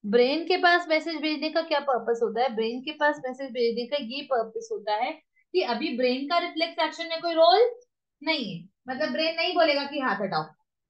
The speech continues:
पर brain के पास एक message जरूर जाएगा कि इस तरह का object अगर दिखता है तो इस तरीके का ऑब्जेक्ट कैसा होगा?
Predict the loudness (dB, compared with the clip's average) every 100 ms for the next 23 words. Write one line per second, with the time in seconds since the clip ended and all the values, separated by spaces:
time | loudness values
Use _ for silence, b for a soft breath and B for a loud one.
0 | _ _ _ _ _ -6 -4 0 -2 -2
1 | -4 2 2 0 -6 -8 -6 -8 -4 -2
2 | -2 0 -2 0 -4 -8 -12 -12 -8 -2
3 | -2 0 -4 -2 -6 -8 -4 -4 -4 -6
4 | -4 -4 -2 -4 -6 -12 _ _ -6 -6
5 | -6 -6 -6 -2 0 0 -2 -6 -2 0
6 | 4 4 6 4